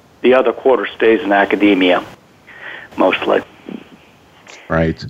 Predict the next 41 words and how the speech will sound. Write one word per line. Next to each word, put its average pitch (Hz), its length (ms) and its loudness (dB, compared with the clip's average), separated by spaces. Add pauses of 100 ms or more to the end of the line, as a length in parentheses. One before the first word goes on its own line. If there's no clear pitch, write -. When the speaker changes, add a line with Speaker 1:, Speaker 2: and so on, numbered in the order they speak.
Speaker 1:
Well, 127 120 4
Speaker 2:
And, 175 200 2
Speaker 1:
as 170 240 2
an 131 80 2
Speaker 2:
and 139 120 4
what 190 140 2
Speaker 1:
entrepreneur, 202 340 4
I 135 320 2 (220)
started 151 300 4
to 147 100 6
explore, 185 680 2 (260)
started 156 280 2
out 156 220 2
in 117 180 -6 (120)
sales 156 520 4
and 101 200 -12 (800)
technology, 160 1000 2 (560)
kept - 220 0
talking 160 320 0
about 143 240 2
value-based 143 680 4
selling, 175 460 2 (580)
and 139 300 2
lo 208 180 6
and 214 80 2
behold, 175 540 4 (300)
somebody 190 280 2
caught 190 360 2
on 185 240 2
to 175 40 2
the 165 140 6
idea 165 400 4
that 123 160 2
value-based 165 540 2
selling 175 380 2
and 107 120 -6
value-based 147 540 2
pricing 156 400 0
were 120 120 -2
basically 165 640 0
the 104 120 -6